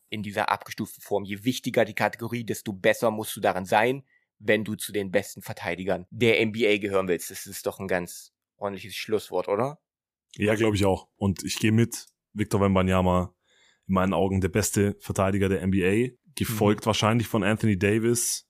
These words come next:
Speaker 2: Bam Adebayo ist
Speaker 1: Mhm.
Speaker 2: noch ein interessanter Case, weil er genau das, was du gerade beim Mobley beschrieben hast, er ist nicht ganz, ganz elitär in der wichtigsten Kategorie, aber dafür halt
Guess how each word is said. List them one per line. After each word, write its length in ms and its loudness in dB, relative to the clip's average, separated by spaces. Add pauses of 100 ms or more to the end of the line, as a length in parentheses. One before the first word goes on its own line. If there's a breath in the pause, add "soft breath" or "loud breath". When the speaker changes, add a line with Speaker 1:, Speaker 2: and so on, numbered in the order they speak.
(120)
Speaker 2:
Bam 180 4
Adebayo 400 6
ist 80 2
Speaker 1:
Mhm. 40 0
Speaker 2:
noch 100 4
ein 20 2
interessanter 500 0
Case, 320 0
weil 120 0
er 120 2
genau 340 4
das, 220 -2
was 120 0
du 80 -4
gerade 180 2
beim 140 4
Mobley 380 2
beschrieben 420 2
hast, 220 0
er 100 2
ist 180 0
nicht 360 0 (400)
ganz, 380 4
ganz 340 2
elitär 640 2 (180)
in 120 2
der 140 4
wichtigsten 460 0
Kategorie, 540 0
aber 200 2
dafür 300 2
halt 240 2